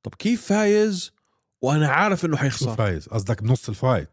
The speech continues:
Speaker 1: آه، أول در-، جولة فازها.
Speaker 2: آه، آه.
Speaker 1: ثاني جولة منتصر أول ثلاث دقايق.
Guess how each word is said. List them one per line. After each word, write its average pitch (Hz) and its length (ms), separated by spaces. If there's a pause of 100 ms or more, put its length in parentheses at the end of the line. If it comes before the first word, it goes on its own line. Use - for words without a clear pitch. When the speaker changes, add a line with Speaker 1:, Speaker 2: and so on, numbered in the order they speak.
Speaker 1:
آه، 247 160
أول 190 380
در-، 185 160
جولة 208 300
فازها. 143 520
Speaker 2:
آه، 85 400
آه. 78 40
Speaker 1:
ثاني 196 300
جولة 208 320
منتصر 185 480
أول 208 260
ثلاث 208 220
دقايق. 156 500